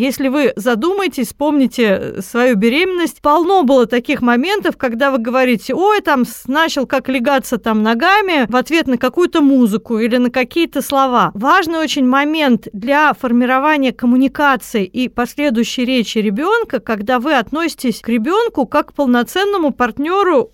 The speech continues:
по коммуникации. То есть вы уже заранее считаете, что он какие-то действия предпринял специально, чтобы вам передать какое-то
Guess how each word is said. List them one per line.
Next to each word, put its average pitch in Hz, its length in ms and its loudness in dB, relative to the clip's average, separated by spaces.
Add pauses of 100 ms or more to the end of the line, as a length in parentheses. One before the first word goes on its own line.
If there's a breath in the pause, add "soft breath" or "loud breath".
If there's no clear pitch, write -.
по 330 160 -4
коммуникации. 277 920 -2 (200)
То 262 80 -4
есть 240 220 -4
вы 370 260 2
уже 302 380 2
заранее 302 640 2
считаете, 320 600 0
что - 200 -4
он 311 100 -2
какие-то 262 420 -4
действия 320 540 -2
предпринял 269 640 0
специально, 294 720 0
чтобы 226 360 -2
вам 320 240 0
передать 247 520 0
какое-то 254 680 -2